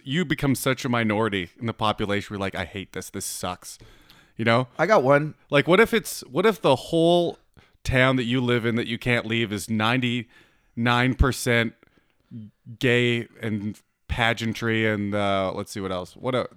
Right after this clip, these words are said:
Speaker 1: drag queen, that type of thing. Would you, would that, uh, genuinely, would that bother you then? <clears throat>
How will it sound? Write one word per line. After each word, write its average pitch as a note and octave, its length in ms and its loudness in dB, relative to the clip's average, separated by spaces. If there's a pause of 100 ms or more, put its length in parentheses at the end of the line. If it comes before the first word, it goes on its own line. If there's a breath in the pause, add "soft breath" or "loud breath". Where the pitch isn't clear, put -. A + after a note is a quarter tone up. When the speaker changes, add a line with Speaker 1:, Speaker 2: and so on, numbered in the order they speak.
Speaker 1:
drag G#2 300 -2
queen, G#2 180 -6
that F#2+ 160 -6
type F#2+ 140 -8
of F#2 80 -12
thing. - 160 -12 (360 soft breath)
Would C3+ 200 2
you, D#3 320 4
would C#3+ 120 0
that, D#3+ 160 2
uh, G#2+ 60 -2 (120)
genuinely, C3 500 2
would A2 160 -8
that A2+ 240 2
bother B2+ 280 2
you A2+ 160 -2
then? F#2 260 -4 (1080)
<clears throat> G3+ 380 0